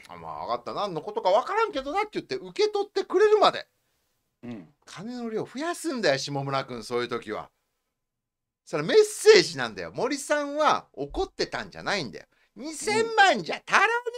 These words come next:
Speaker 1: えよ」って言ってたんだよ。
Speaker 2: うん。まあ、そうだよな。
Speaker 1: うん。で、そこ、
Speaker 2: 二千万ペリカじゃダメだって。
Speaker 1: ペリカじゃダ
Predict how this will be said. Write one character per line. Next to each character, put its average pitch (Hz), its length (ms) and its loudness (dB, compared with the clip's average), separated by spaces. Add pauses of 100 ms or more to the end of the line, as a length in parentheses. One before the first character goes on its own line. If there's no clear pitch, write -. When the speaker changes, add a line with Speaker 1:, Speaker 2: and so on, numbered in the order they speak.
(160)
Speaker 1:
え 285 100 4
よ」 320 60 6 (100)
っ 539 60 -6
て - 80 -
言 - 60 4
っ - 20 -8
て 202 120 -2
た 160 140 0
ん 127 60 -12
だ 95 80 -12
よ。 73 80 -18 (480)
Speaker 2:
う - 20 -20
ん。 151 360 -20
ま 151 160 0
あ、 139 40 -2
そ 147 140 -2
う 143 40 -4
だ 139 100 -8
よ - 120 -16
な。 110 120 -14
Speaker 1:
う - 40 -12
ん。 123 320 -14 (480)
で、 151 80 -4
そ 262 220 2
こ、 - 0 -
Speaker 2:
二 320 60 -4
千 427 300 4
万 226 360 2
ペ 240 140 6
リ 269 220 8
カ 147 180 0
じ 110 100 -8
ゃ - 120 -6
ダ 170 220 0
メ 262 160 4
だ 226 140 4
っ - 20 4
て。 - 80 -2
Speaker 1:
ペ 247 80 6 (240)
リ 294 160 2
カ - 220 4
じ - 100 -2
ゃ 160 80 0
ダ - 180 -2